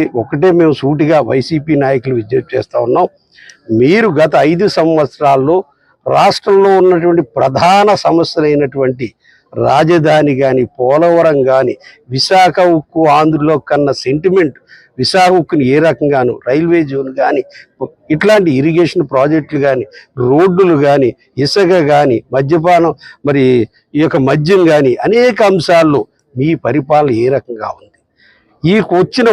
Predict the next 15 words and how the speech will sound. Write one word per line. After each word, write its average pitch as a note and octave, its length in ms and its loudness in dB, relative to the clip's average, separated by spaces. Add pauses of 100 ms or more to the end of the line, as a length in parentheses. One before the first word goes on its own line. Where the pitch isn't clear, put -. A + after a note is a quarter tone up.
ఒక్క D#3 280 0
సంవత్సరంలోనే G#3 840 2 (440)
పెన్షన్లు, D3+ 580 0 (640)
తల్లికి D#3 360 2
వందనం, C#3+ 440 0 (760)
ఇరిగేషన్, D#3 640 2
పోలవరం, D#3 520 0
అన్ని A3 280 0
కార్యక్రమాలు E3+ 840 0 (360)
ఏ C#3+ 160 0
రకంగా D3 420 0 (440)
పది D#3 260 2
లక్షల D#3 480 0 (120)
కోట్లు G3+ 400 -2
పైచిలకు F3 640 0